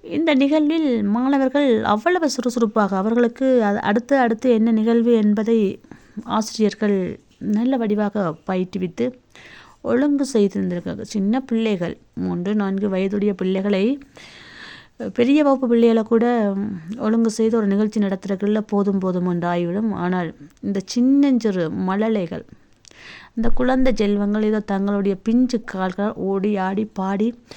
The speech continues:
அந்த நிகழ்வுகளை சரிவர செய்து வந்தவர்களையும், ம், ஆசிரியர்களையும் பெருமைப்படுத்தியிருந்தார்கள் அந்த விளையாட்டு மைதானத்தில். தங்களுடைய பிஞ்சு காலில் ஓடி போறதும்,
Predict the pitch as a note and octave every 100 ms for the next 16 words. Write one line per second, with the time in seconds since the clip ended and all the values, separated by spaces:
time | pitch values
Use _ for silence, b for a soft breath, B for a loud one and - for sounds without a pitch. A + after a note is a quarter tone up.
0 | B B B B B C4+ A#3 A3+ C4 D#4+
1 | D4 C4 B3+ - C4 D4+ F4 D4 C4+ -
2 | A#3+ A#3 C4 A#3+ G3 F#3 A3 A#3 A3 G#3+
3 | G3+ G3+ G#3 G#3+ - B B B B -
4 | F#3 F3 - C#4+ - _ _ - G3+ G3+
5 | A3+ A#3+ A3+ G3+ G#3 G3+ G3+ G3 G#3+ C4+
6 | D4 A3+ - F3+ E3+ E3 E3 F3 E3+ -
7 | - F#3 E3+ E3 D#3 - - G3 A3+ G#3
8 | F#3 F3+ E3+ E3 E3 D#3 E3 - b b
9 | _ _ _ _ - - B B B B
10 | - G#3+ G3+ F#3+ G3+ G#3 G3 G3+ F#3+ G3+
11 | F#3 F3+ F#3 F3+ E3+ F3 F3+ F#3 G3 F#3+